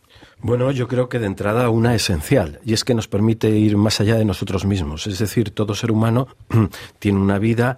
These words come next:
y esa vida es limitada. Tenemos unas experiencias limitadas. Los libros lo que hacen es ampliarnos ese marco, ampliarnos ese mundo. Uno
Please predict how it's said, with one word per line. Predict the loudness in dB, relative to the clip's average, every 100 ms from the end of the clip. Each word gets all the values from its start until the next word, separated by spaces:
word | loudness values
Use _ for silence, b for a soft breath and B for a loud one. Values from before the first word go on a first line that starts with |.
| B B
y |
esa | -2 0
vida | 0 0
es | 0
limitada. | 0 -2 0 -2 -2
Tenemos | -4 -2 -2 -2
unas | -2 -2
experiencias | -4 -2 0 0 0
limitadas. | 2 2 0 0 -2 -2
Los | -6 0
libros | 0 2 0 0
lo | -2 -2
que | -2
hacen | -2 -2 0
es | 2 0 -2 B B
ampliarnos | -6 -6 -4 -6 -4 -4 -4 -4
ese | 0 0
marco, | 0 -2 -4
ampliarnos | -2 -2 -2 -2 -4
ese | -2 0
mundo. | 2 0 -2 -6 B B B
Uno | 0 2 4 2